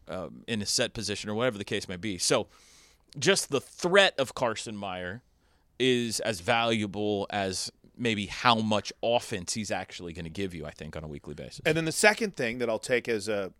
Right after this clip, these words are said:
Speaker 2: as a big positive, outside of the fourth and goal play, Trey Sermon really ran the ball well. Did you catch what jersey he was wearing?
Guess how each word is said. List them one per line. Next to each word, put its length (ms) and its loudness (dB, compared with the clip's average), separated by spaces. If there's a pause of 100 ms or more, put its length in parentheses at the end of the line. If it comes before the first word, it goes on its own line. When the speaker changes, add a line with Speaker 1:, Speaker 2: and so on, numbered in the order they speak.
(100)
Speaker 2:
as 180 -2
a 60 -4
big 240 -4
positive, 580 0 (920)
outside 460 2
of 40 2
the 80 0
fourth 420 -2
and 300 -6 (180)
goal 260 2
play, 440 -4 (240)
Trey 180 2
Sermon 440 2
really 340 2
ran 320 0
the 80 -4
ball 320 2
well. 240 0
Did 120 -10
you 60 -6
catch 260 2
what 160 0
jersey 400 2
he 140 -4
was 160 -4
wearing? 420 -4